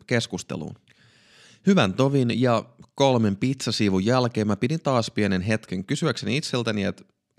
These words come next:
kuinkas täysi mä olenkaan. Ja tää on neljäs nyrkkisääntö, jota on hyvä noudattaa.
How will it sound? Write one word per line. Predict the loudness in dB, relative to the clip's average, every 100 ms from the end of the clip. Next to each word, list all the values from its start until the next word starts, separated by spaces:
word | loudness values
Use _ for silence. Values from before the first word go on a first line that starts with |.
| -4
kuinkas | -2 -2 -4
täysi | -6 -2 -2 -2 -4
mä | -4
olenkaan. | -2 -2 -2 -6 -14 -20 _ _ _ _ _ -20 -20 -20 -20 _ -4
Ja | 0 0 0 0
tää | 2
on | 4
neljäs | 2 2 4 2
nyrkkisääntö, | 2 0 -2 -4 -2 -2 -4
jota | -4 -4
on | -2
hyvä | -2 0
noudattaa. | 2 0 -2 -8 -14 -18